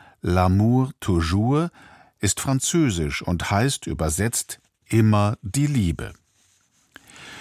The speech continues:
Es gibt aber Videos von Partys.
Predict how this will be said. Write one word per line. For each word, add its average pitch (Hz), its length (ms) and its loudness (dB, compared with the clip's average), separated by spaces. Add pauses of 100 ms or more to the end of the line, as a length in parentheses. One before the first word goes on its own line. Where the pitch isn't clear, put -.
(180)
Es - 180 0
gibt - 420 -8
aber 92 540 2
Videos 98 800 0
von 110 240 0
Partys. - 800 -4